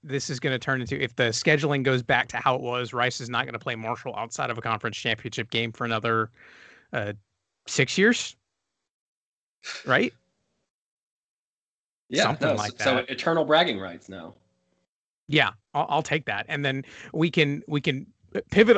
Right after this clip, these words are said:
Speaker 1: a little bit to when Rice does get to a, a conference championship soon in the, in the coming years. I,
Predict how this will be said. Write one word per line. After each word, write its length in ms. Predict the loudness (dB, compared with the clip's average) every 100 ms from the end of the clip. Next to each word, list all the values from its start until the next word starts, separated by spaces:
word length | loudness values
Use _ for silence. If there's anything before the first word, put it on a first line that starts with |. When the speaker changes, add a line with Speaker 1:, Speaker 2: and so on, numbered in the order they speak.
| 4
Speaker 1:
a 80 |
little 280 | 0 0 -2
bit 200 | 0 0 -2
to 480 | -4 -2 0 -2 -6
when 360 | -10 -4 -2 2
Rice 260 | 0 0
does 220 | -4 -4 -4
get 160 | -8
to 140 | -8 -8
a, 60 | -6
a 80 | -8
conference 360 | -4 -4 -6 -10
championship 540 | -10 -10 -10 -12 -10
soon 260 | -8 -6 -6
in 100 | -8
the, 80 | -8
in 100 | -8
the 60 |
coming 320 | -4 -2 -2 -6
years. 240 | -8 -4
I, 160 | -4